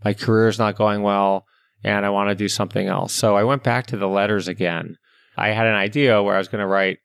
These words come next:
letters to three hundred C E Os asking for informational meetings, not jobs.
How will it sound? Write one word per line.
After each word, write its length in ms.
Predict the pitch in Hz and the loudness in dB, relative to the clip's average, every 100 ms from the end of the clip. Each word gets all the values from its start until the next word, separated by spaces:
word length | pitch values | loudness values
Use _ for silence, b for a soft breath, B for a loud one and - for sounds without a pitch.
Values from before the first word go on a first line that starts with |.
| _ 120 | _ 0
letters 280 | 117 110 | 0 0
to 140 | - 110 | -2 -6
three 160 | 120 | 0
hundred 260 | 110 104 98 | 0 0 -2
C 440 | - - 117 101 | -4 -2 0 2
E 60 | 104 | 2
Os 200 | 98 95 | 2 2
asking 460 | 104 104 101 110 104 | 0 -2 -4 -6 -4
for 240 | 110 101 | 0 0
informational 840 | - 113 104 120 107 104 - 107 | 0 -4 -4 -2 -2 -2 -2 -4
meetings, 520 | 98 104 95 90 87 - | -2 0 0 -2 -8 -4
not 260 | 107 104 | -4 -4
jobs. 640 | - 101 85 - 92 - | -4 -4 -2 -4 -10 -12